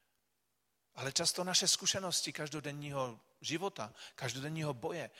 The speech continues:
spíš mluví o něčem jiném. Že spíš selháváme. Že ta naše síla je někde,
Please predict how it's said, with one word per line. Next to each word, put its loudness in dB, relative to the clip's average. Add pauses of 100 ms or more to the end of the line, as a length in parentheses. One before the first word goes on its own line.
(140)
spíš -2
mluví 0
o 0
něčem 2
jiném. -4 (600)
Že -4
spíš 4
selháváme. 6 (520)
Že 2
ta 8
naše 8
síla 12
je 10
někde, 6